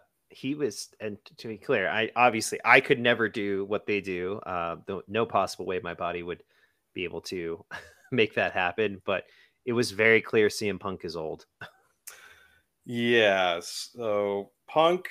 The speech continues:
Speaker 2: returned to W W E in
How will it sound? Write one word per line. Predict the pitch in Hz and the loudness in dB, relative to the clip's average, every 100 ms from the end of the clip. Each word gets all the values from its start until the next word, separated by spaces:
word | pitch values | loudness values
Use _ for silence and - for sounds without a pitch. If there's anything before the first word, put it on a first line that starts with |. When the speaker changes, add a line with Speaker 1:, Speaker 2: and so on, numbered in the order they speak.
| - _ _ _ | -16 _ _ _
Speaker 2:
returned | 113 113 107 - 135 131 123 | -6 -4 -4 -2 0 0 -4
to | - | -8
W | 113 113 110 | -2 0 2
W | 107 104 104 101 | 2 2 0 0
E | 101 101 101 101 101 - - | 0 0 -2 -4 -6 -12 -16
in | 98 95 | -14 -12